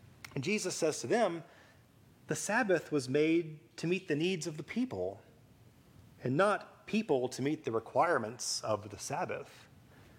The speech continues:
'Cause for Jesus, the law is there to serve the needs of the people. And when it's not fulfilling that purpose, Jesus has no problem in breaking the written law for the sake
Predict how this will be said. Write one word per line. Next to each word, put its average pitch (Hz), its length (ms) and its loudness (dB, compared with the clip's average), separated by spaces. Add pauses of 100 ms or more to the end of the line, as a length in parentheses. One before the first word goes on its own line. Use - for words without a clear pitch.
(1200)
'Cause - 160 -6
for 147 120 0
Jesus, 123 680 0
the 135 120 -2
law 143 540 4 (480)
is 123 180 -4
there 143 260 4
to 147 160 -8
serve 151 640 0
the 143 80 0
needs 117 520 -4
of 151 360 0
the 160 80 -6
people. 98 520 -8 (460)
And 139 80 -2
when 143 100 0
it's 147 140 -6
not 185 280 0
fulfilling 170 540 2
that 123 240 2
purpose, 165 680 -6 (1040)
Jesus 220 360 -2
has 123 180 0
no 123 140 4
problem 180 480 2
in 110 100 0
breaking 127 480 0
the 104 80 -4
written 113 420 -2
law 127 300 4
for 120 220 -6
the 117 100 -2
sake 156 420 0